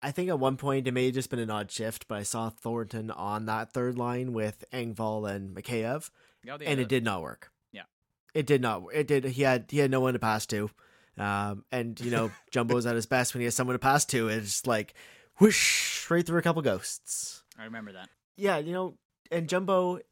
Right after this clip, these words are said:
Speaker 1: might be a little bit because he's been on a different line. He's been moved around a bit. Could be because he's back in,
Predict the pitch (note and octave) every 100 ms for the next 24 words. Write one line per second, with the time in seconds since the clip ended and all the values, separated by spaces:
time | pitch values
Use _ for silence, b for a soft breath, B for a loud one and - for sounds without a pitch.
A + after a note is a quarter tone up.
0 | _ D3 D#3 F3 D#3+ D3+ D3 C#3+ C#3 C3
1 | C3 A#2+ B2+ A#2+ A#2 A#2 A2+ G#2+ A2 G#2+
2 | G2+ - - _ C3 C#3+ C#3+ D3 D3 B2+
3 | A2+ A2 G#2+ - A#2 A#2+ A#2+ A#2 B2 B
4 | B B B B - C#3+ C3 B2 B2+ A2+
5 | A2 B2 A2 A#2 G#2